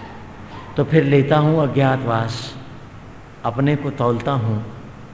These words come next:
कि मेरे में कोई इच्छा तृप्ति बाकी तो नहीं,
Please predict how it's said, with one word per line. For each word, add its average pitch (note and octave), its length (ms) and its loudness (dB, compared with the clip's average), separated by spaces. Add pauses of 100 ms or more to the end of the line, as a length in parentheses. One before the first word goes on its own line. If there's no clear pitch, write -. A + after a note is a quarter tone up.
(1200)
कि D3+ 80 2
मेरे C3+ 280 8
में C3 260 8
कोई C#3+ 220 6
इच्छा C#3 360 2
तृप्ति C3 400 2
बाकी A#2 340 2
तो C3 140 -4
नहीं, C3 340 2